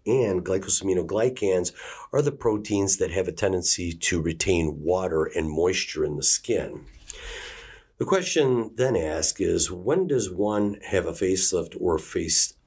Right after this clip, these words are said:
neck tight procedure? And facelifts are best suited for older patients, usually around the age of sixty and above. And the reason being,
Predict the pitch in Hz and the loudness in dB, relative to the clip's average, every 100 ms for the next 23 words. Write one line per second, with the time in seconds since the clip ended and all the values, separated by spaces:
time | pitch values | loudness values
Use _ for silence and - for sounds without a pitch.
0 | _ 85 82 80 80 - - 76 76 76 | _ -2 0 0 -4 -10 -2 -2 -2 -2
1 | - 90 76 73 - - - - - - | 0 0 -2 -2 -6 -8 -18 -16 -14 -16
2 | - - - 226 - 127 90 76 73 - | -16 -6 -2 0 2 2 0 -2 -2 -4
3 | 98 - - - 95 92 76 76 69 - | 0 2 4 2 -2 -2 0 0 -2 -10
4 | - - - 87 - 87 87 80 90 80 | -20 -20 -4 -4 0 0 2 0 2 0
5 | 78 69 71 - 104 104 101 92 87 87 | 2 0 -2 0 0 2 2 2 2 0
6 | 85 82 80 80 - - 87 - 82 73 | 0 -2 -4 0 2 2 -2 -4 -2 -2
7 | 69 73 62 - - - - - 90 101 | -2 -2 -2 -6 -14 -18 -18 -4 0 2
8 | 143 95 90 85 82 87 | 2 0 2 0 0 -2